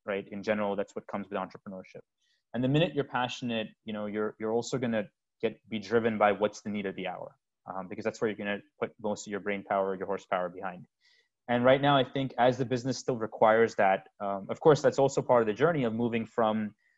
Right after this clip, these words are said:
you know, entrepreneur to C E O. I think the first step in the journey for me um, was the biggest, the first breakthrough was just trying to plan and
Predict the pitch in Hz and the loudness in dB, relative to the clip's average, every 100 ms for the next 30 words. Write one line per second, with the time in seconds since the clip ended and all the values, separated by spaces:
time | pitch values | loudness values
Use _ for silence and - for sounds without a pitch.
0 | _ _ 110 107 117 110 110 - 110 101 | _ _ 0 0 2 0 0 -6 -6 -6
1 | - 98 92 90 - _ _ _ - 143 | -8 -10 -8 -10 -12 _ _ _ 0 2
2 | 190 - - 220 233 - 185 156 131 117 | 2 -2 4 6 6 4 2 2 0 0
3 | 120 117 117 - 113 113 117 113 107 _ | 0 0 -4 -6 -6 -2 0 0 -4 _
4 | _ _ - 110 107 107 - 117 113 113 | _ _ -2 0 0 -2 -2 0 0 2
5 | 135 139 147 123 - 165 156 135 120 120 | 4 4 0 -6 4 4 6 0 0 -2
6 | 113 107 180 - - 147 120 - - 113 | -6 -4 -6 -4 -2 -2 -4 -8 -4 0
7 | 110 110 | 0 0